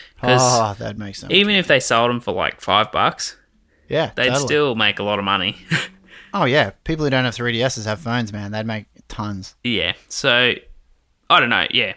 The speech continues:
Speaker 1: you might be right. It might just be to help with Pokemon Go, but who knows? So,
Speaker 2: Yeah.
Speaker 1: there'll be
Speaker 2: We
Speaker 1: more
Speaker 2: will
Speaker 1: come out of
Speaker 2: see,
Speaker 1: it
Speaker 2: we will
Speaker 1: as
Speaker 2: see.
Speaker 1: time goes on.
Speaker 2: Yeah, cool, man.
Speaker 1: Uh, so this is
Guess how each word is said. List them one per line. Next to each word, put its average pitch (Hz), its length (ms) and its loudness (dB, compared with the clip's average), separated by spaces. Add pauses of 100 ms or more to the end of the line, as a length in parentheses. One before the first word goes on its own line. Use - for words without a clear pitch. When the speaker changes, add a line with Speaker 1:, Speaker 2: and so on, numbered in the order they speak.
Speaker 1:
you 151 200 0
might 156 200 4
be 123 120 0
right. 113 240 2
It 113 40 0
might 120 280 0
just - 260 -2
be 110 320 -4 (460)
to 113 180 -2
help 101 320 -6
with 101 160 -8
Pokemon 98 400 -6
Go, 107 240 -2
but 107 300 0 (340)
who 139 160 -4
knows? - 360 -8 (360)
So, - 400 -10
Speaker 2:
Yeah. 107 240 -10 (260)
Speaker 1:
there'll 127 200 0
be 127 100 -2
Speaker 2:
We 123 60 -2
Speaker 1:
more 127 140 0
Speaker 2:
will 120 80 0
Speaker 1:
come 120 260 -2
out 113 200 2
of - 60 -4
Speaker 2:
see, 170 80 2
Speaker 1:
it 170 80 2
Speaker 2:
we 180 60 -2
will 180 100 -2
Speaker 1:
as 117 140 -2
Speaker 2:
see. 123 80 -4
Speaker 1:
time 117 340 -4
goes 117 260 -4
on. 202 220 -2 (500)
Speaker 2:
Yeah, 180 160 -6
cool, 147 180 -6
man. 127 220 -6 (540)
Speaker 1:
Uh, 135 560 2 (140)
so - 200 -2
this 202 220 0
is 220 400 -2